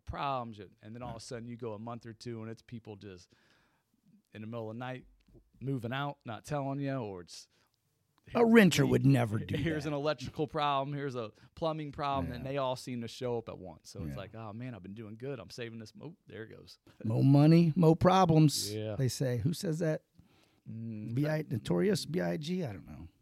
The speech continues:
Speaker 2: I don't know. Somebody.
Speaker 1: Yeah.
Speaker 2: I don't know. Anyway.
Speaker 1: So, uh,
Speaker 2: But yeah, that's awesome.
Speaker 1: Yeah. So I'm, uh,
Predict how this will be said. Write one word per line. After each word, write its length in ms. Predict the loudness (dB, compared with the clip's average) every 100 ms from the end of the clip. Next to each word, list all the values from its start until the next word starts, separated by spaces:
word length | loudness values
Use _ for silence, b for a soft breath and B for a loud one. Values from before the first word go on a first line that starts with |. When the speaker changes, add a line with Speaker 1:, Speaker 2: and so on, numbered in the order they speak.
| _ _ -12
Speaker 2:
I 80 | -10
don't 100 | -12
know. 80 | -16
Somebody. 440 | -16 -16 -16 -18 -20 -20 -20
Speaker 1:
Yeah. 580 | -20 -20 _ _ -20 -16
Speaker 2:
I 40 |
don't 100 | -16 -18
know. 120 | -20 b b b b _ -14
Anyway. 180 | -10 -10 -12 b b 0
Speaker 1:
So, 140 | 4
uh, 40 | 8
Speaker 2:
But 60 |
yeah, 80 | 8
that's 160 | 8 4
awesome. 340 | 2 2 0 -4
Speaker 1:
Yeah. 140 | -10 -8 -10
So 340 | -4 -4 -4 -8
I'm, 140 | -8 -4
uh, 260 | -2 -2